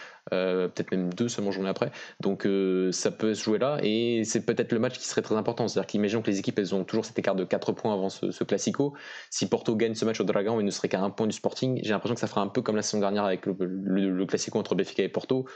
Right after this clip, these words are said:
où Benfica, où c'était le match où Benfica est revenu, où Porto est revenu à un point de Benfica, et au final après tu savais quasiment que Porto allait chercher, allait chercher ce titre parce que la dynamique était là. Donc, euh, donc c-, pour Porto, je trouve que ce sera dans les semaines à venir, euh, euh, très, très, très important vis-à-vis des deux confrontations directes qu'ils ont, euh,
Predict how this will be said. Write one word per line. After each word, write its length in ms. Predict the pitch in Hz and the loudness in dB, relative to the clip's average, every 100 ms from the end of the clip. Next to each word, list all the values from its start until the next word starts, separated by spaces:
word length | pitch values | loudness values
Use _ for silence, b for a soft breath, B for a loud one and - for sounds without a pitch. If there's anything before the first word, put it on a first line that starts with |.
| B | B
où 60 | - | -4
Benfica, 440 | 92 98 92 - | -2 0 -4 -4
où 80 | 98 | -4
c'était 280 | - 90 98 | -2 0 2
le 100 | 101 | 2
match 320 | 117 113 - | 0 -2 -2
où 40 | 98 | -4
Benfica 260 | - - | -2 0
est 20 | |
revenu, 320 | 95 92 92 - | 0 2 0 -2
où 80 | 92 | -2
Porto 200 | 104 120 | 0 2
est 40 | |
revenu 200 | 104 98 | 2 2
à 40 | 98 | 0
un 80 | 92 | 0
point 140 | 101 | 0
de 40 | |
Benfica, 400 | 95 90 92 120 B B B | 0 0 0 0 B B B
et 120 | - 92 | -2 0
au 60 | |
final 220 | - 104 | 0 0
après 160 | 92 104 | 0 -2
tu 100 | - | -4
savais 360 | - 90 - _ _ | -2 -2 -4 _ _
quasiment 420 | 110 90 92 101 | 0 2 2 0
que 120 | 101 80 | -2 -6
Porto 280 | - - | -4 -2
allait 100 | 95 | 0
chercher, 320 | - 90 - - | 0 -2 0 0
allait 120 | 90 | 0
chercher 220 | 98 101 | 0 0
ce 80 | - | 0
titre 180 | 117 110 | -2 0
parce 140 | 95 | -2
que 80 | - | 0
la 80 | 90 | 0
dynamique 320 | 87 92 92 | 0 0 0
était 140 | 101 | 0
là. 100 | 92 B B B | -2 B B B
Donc, 320 | 95 101 - | -2 -2 0
euh, 320 | 98 95 95 92 | 0 2 2 2
donc 240 | 95 90 | 0 -2
c-, 220 | - - - | -8 -10 -4
pour 140 | 117 | -2
Porto, 240 | 117 - 139 | 0 0 0
je 60 | |
trouve 100 | 131 | -2
que 60 | - | -4
ce 100 | - | -2
sera 160 | 110 | 0
dans 100 | 104 | 2
les 60 | 101 | 0
semaines 300 | 95 110 104 | 0 0 2
à 60 | 101 | 0
venir, 220 | 110 117 | 0 0
euh, 200 | 98 95 B B B B - | 0 0 B B B B -2
euh, 180 | 98 92 | 0 0
très, 200 | - 110 | 0 0
très, 300 | - 110 104 | 0 -2 0
très 180 | - 104 | 0 0
important 280 | 101 98 | 0 0
vis-à-vis 260 | 113 98 98 | 0 0 2
des 100 | 92 | 0
deux 120 | 104 | 0
confrontations 520 | 113 104 101 95 - | -2 -2 -2 -2 0
directes 400 | 98 92 98 107 | 0 0 -2 -2
qu'ils 220 | - 92 92 | -4 -4 -2
ont, 180 | 92 | -2
euh, 140 | 87 | -2